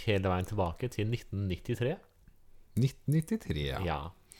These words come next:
Speaker 1: For da var det et første, da var det første gang et nytt pay-per-view som, eh, W W E lanserte, eller W W F som det var da.
Speaker 2: Ja.
Speaker 1: De lanserte King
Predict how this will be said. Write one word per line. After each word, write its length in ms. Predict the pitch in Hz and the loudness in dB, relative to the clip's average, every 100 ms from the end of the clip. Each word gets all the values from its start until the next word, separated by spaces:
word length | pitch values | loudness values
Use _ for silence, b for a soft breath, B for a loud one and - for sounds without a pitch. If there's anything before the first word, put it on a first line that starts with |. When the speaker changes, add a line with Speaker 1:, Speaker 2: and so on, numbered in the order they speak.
| B B B | B B B
Speaker 1:
For 120 | - 131 | 0 4
da 380 | 135 156 208 135 | 8 6 6 4
var 300 | 104 90 101 | 6 6 4
det 300 | 160 160 - - | 4 2 0 -4
et 160 | - | -4
første, 720 | - - 156 - - 113 117 113 | -6 -6 -4 -6 2 4 4 6
da 80 | 131 | 8
var 160 | 123 | 8
det 100 | 123 | 6
første 340 | - 147 - 113 | -2 -6 0 2
gang 200 | 127 127 | 2 0
et 200 | - - | -2 -2
nytt 300 | 117 - - | -2 -4 -2
pay-per-view 560 | 98 92 95 92 127 143 | 0 2 0 0 -2 -2
som, 320 | 123 120 117 | -2 -2 0
eh, 160 | 113 110 | 0 -2
W 340 | 95 101 107 | 2 2 4
W 140 | 107 104 101 | 2 2 0
E 40 | |
lanserte, 500 | 104 101 110 98 - 147 | 0 0 0 0 -2 -2
eller 160 | 107 | -2
W 260 | 87 85 87 | 0 0 0
W 180 | 82 87 | 0 -4
F 280 | - - - | -6 -12 -8
som 160 | 101 | -2
det 80 | 95 | 2
var 100 | 95 | 2
da. 120 | 110 151 B - | 0 -4 B -4
Speaker 2:
Ja. 140 | - 98 B B - | -2 -2 B B -4
Speaker 1:
De 140 | 101 98 | 2 4
lanserte 580 | 113 - 85 - 131 - | 4 2 0 2 0 0
King 380 | - - 156 | -2 2 2